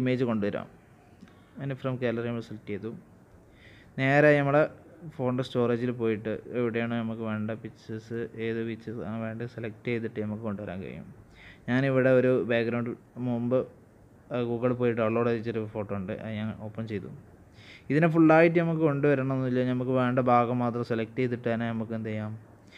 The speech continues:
ഓക്കെ കൊടുത്തു കഴിഞ്ഞാൽ നമ്മളെ work ഏരിയക്ക് സാധനത്തുള്ളൂ. ഇത് നമുക്ക് ഇപ്പോൾ ഞാൻ മുകളിൽ ആദ്യം select ചെയ്ത ഏരിയ ഒന്നേ ഒന്ന് ഉള്ള രീതിയിലാണെങ്കിൽ, സമചതുരത്തിലാണെങ്കിൽ അങ്ങനെ നമുക്ക് ഡി-, ഡിഫോൾട്ടായിട്ട് സാധനമുണ്ട്. അതിന് പകരം നമുക്ക്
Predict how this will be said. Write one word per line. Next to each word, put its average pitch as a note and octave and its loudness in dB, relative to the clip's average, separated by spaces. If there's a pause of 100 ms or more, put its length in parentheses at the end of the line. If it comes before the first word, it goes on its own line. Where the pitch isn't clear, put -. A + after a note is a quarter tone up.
(280)
ഓക്കെ A#2 0 (100)
കൊടുത്തു A2 0
കഴിഞ്ഞാൽ A2 0
നമ്മളെ A2 0 (720)
work A2+ 0
ഏരിയക്ക് A#2+ 0
സാധനത്തുള്ളൂ. G#2 -4 (1400)
ഇത് D3+ 6 (560)
നമുക്ക് D#3+ 6 (600)
ഇപ്പോൾ E3 8 (240)
ഞാൻ D#3 4
മുകളിൽ D3 6 (180)
ആദ്യം C#3+ 4
select C#3 4
ചെയ്ത C3+ 6 (100)
ഏരിയ C#3 4
ഒന്നേ B2+ 2
ഒന്ന് C#3 0
ഉള്ള C3 4 (140)
രീതിയിലാണെങ്കിൽ, A2+ 2 (220)
സമചതുരത്തിലാണെങ്കിൽ B2 0 (180)
അങ്ങനെ B2+ -2 (140)
നമുക്ക് C3 -4 (120)
ഡി-, A#2+ 0 (200)
ഡിഫോൾട്ടായിട്ട് B2 2
സാധനമുണ്ട്. G#2+ 0 (100)
അതിന് B2 -2
പകരം B2 2 (360)
നമുക്ക് B2 -4